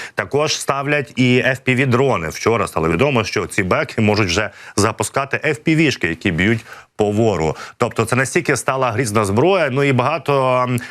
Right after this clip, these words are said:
військових західних експертів, е, зізнаються, що саме робота на морі —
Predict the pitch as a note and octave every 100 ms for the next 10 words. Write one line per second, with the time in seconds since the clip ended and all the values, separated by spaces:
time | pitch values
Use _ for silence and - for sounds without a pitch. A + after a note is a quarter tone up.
0 | - G#2 C3 - D#3+ C#3+ C3 A2 C#3 C3
1 | - G2+ G2 - C#3 D#3 - B2+ - -
2 | - - G2 F#2+ F#2 F2+ B2+ A#2+ C3+ C3+
3 | - F2 - G#2+ - B2 A#2+ A#2 A2 G#2
4 | F#2+ F2+ _ - G#2 B2+ A#2 C3 B2 G2
5 | F2 F#2+ F#2+ C#3 D#3 A#2